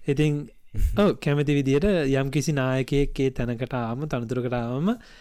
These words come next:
Speaker 1: මෝඩයෙක් නෙමෙයි නේ
Speaker 2: හ්ම්.
Speaker 1: එන්නේ එතනට. එයාට දැන් මම වුණත් එහෙම මම බිස්නස් එකක් පටන් ගමු. මම දන්නවා මං අවුරුදු පහකින් කොතනද ඉන්න
Speaker 2: හ්ම්.
Speaker 1: ඕනේ.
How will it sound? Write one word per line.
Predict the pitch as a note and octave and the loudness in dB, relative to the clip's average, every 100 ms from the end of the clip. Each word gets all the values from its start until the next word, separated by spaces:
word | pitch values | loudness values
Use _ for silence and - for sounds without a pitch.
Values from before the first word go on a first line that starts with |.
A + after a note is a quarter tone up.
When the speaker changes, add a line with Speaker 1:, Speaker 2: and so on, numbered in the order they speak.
| - - - - D#3 | -20 -20 -20 -20 -14
Speaker 1:
මෝඩයෙක් | A#2 A#2 A#2 C3 C3 A#2+ | -8 -6 -2 -2 -2 -4
නෙමෙයි | C#3 G3+ | -2 2
නේ | G3+ G3 | 2 2
Speaker 2:
හ්ම්. | |
Speaker 1:
එන්නේ | F#3 E3 | 0 -2
එතනට. | D#3+ D3 - - | -4 -4 -10 -14
එයාට | A#2 A#2 G#2+ | -12 -10 -8
දැන් | A2+ | -8
මම | A2+ A2+ | -6 -6
වුණත් | A#2+ C#3 F#3 - | -4 -4 -4 -4
එහෙම | D3 B2 | -4 -4
මම | A#2+ A#2 | -6 -6
බිස්නස් | A2+ - A2+ A#2+ | -8 -8 -10 -8
එකක් | A#2 | -8
පටන් | A2 A2+ A2+ | -8 -10 -8
ගමු. | A2 D3+ | -8 -6
මම | C#3 B2+ | -6 -6
දන්නවා | A#2+ A#2 C3 E3+ | -6 -6 -6 -4
මං | C#3+ C#3 | -4 -6
අවුරුදු | A2+ A2+ B2+ D#3 | -8 -6 -6 -4
පහකින් | - B2 A#2+ D#3 | -4 -4 -4 -6
කොතනද | D3 A#2+ C#3 C3 | -6 -6 -6 -4
ඉන්න | A#2+ A2+ | -6 -4
Speaker 2:
හ්ම්. | A2 | -6
Speaker 1:
ඕනේ. | C#3+ | -4